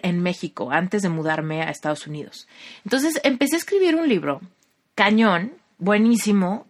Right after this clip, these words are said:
muy enfocado en el tema de, eh, sanar un corazón roto después de un rompimiento amoroso fuerte. Y la verdad es que este libro estaba quedando súper bien, estaba yo súper alineada, y de repente,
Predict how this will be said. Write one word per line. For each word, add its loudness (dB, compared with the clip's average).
muy 2
enfocado 0
en -4
el -4
tema 0
de, -2
eh, -2
sanar 0
un 0
corazón -2
roto -2
después -4
de -2
un -4
rompimiento -4
amoroso -4
fuerte. 0
Y 4
la 6
verdad 4
es -4
que 0
este 0
libro 0
estaba -2
quedando 0
súper -2
bien, 2
estaba 0
yo -2
súper -4
alineada, 0
y -2
de 0
repente, -2